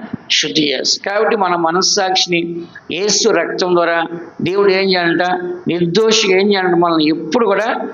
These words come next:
శుద్ధి చేయాలి. ఏం చేయాలంట? మన మనస్సాక్షిని ఏం చేస్తాడు దేవుడు? జీవం గల దేవుని సేవించడానికి దేవుడు మన మనస్సాక్షిని ఏం చేస్తాడంట? ఎంతో శుద్ధి చేస్తాడు. ప్రభు యొక్క రాకడలో ఎత్తబడాలంటే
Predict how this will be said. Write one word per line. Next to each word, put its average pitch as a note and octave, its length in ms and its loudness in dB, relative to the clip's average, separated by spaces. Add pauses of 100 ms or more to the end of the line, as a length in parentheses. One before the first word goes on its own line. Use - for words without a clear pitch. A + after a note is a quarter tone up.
(140)
శుద్ధి F3 400 0
చేయాలి. D3 840 0
ఏం F3 120 4
చేయాలంట? E3 380 0 (420)
మన D#3 120 -4
మనస్సాక్షిని F#3+ 720 0
ఏం G3 120 0
చేస్తాడు F3+ 300 0
దేవుడు? F3+ 640 0 (140)
జీవం G#3+ 480 2
గల G3+ 220 0
దేవుని F#3 560 4 (260)
సేవించడానికి G3 1300 2 (240)
దేవుడు G#3+ 320 2
మన G3+ 200 2
మనస్సాక్షిని G3 760 2
ఏం G3 80 2
చేస్తాడంట? F3 760 0
ఎంతో G3 600 0 (300)
శుద్ధి E3+ 320 0
చేస్తాడు. C#3+ 480 0
ప్రభు F3+ 280 -2
యొక్క A3+ 180 2
రాకడలో G3 500 0
ఎత్తబడాలంటే F#3 800 0